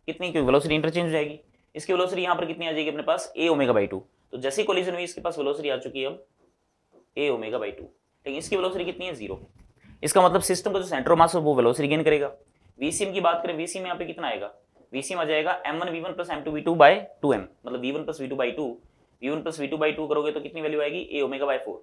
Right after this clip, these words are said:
this plus this by two, तो A omega by four velocity of center of mass आ जाएगी। तो center of mass के रिस्पेक्ट में अगर अपन देखें इस पूरी असेंबली को, उधर वाले पार्ट को, तो center of mass के रिस्पेक्ट में देखें, center of mass के रिस्पेक्ट में देखें,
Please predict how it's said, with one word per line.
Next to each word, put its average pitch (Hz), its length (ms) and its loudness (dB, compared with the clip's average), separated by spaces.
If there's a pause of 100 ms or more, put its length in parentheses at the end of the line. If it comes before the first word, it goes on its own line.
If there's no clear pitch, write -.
(280)
this - 180 -6
plus 160 160 -4
this 160 220 -6 (280)
by 123 140 8
two, 107 160 -4 (560)
तो - 40 -10
A 131 100 0
omega 135 200 0
by 135 120 2 (100)
four 151 140 0 (100)
velocity 135 340 0
of 147 60 -6
center 117 200 0
of 113 80 4
mass 110 140 0
आ 98 40 -4
जाएगी। 95 220 -6 (320)
तो 170 60 -8
center 156 300 0
of 226 80 4
mass 226 140 0
के 226 80 -2
रिस्पेक्ट - 360 -4
में 202 100 -8
अगर 185 120 -2
अपन 185 140 -2
देखें 143 520 -2
इस 151 120 -12
पूरी 160 160 -8
असेंबली 123 320 -6
को, 107 180 -10 (1080)
उधर 143 140 -2
वाले 135 160 6
पार्ट 120 220 4
को, 156 100 -4 (500)
तो 131 60 -8
center 135 220 -2
of 180 80 4
mass 190 140 2
के 196 80 0
रिस्पेक्ट 180 280 -2
में 170 80 -4
देखें, 151 240 -4 (4000)
center 160 220 4
of 180 60 2
mass 190 120 2
के 208 60 0
रिस्पेक्ट 190 280 0
में 175 100 -2
देखें, 185 240 -4